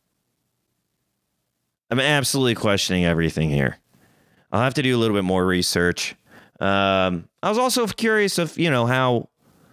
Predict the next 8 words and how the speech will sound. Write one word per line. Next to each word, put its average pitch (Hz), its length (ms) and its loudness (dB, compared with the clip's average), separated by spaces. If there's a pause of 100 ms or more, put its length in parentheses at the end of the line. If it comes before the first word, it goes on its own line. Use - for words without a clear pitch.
(360)
how 143 180 0
we 139 80 0
got 127 200 0
to 131 80 0
the 107 100 0
term 123 340 0
cockroach. 131 1000 -2 (680)
Cockroach. - 1400 -2